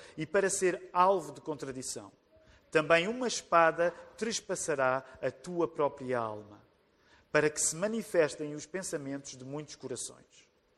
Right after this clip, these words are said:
E havia uma profetisa chamada Ana, filha de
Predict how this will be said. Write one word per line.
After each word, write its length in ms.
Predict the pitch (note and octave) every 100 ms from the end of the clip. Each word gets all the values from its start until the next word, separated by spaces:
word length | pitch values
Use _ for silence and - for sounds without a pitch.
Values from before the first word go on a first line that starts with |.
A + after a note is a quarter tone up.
| _ - - D3
E 100 | E3+
havia 240 | E3 F#3+
uma 160 | D#3 D3
profetisa 640 | D#3 D3 - B2+ A2 C3
chamada 420 | D3+ C3 C3 A2+
Ana, 380 | A2 B2 C#3 F#3 - _ _ _
filha 360 | - D#3+ D3+ C#3+
de 300 | B2 B2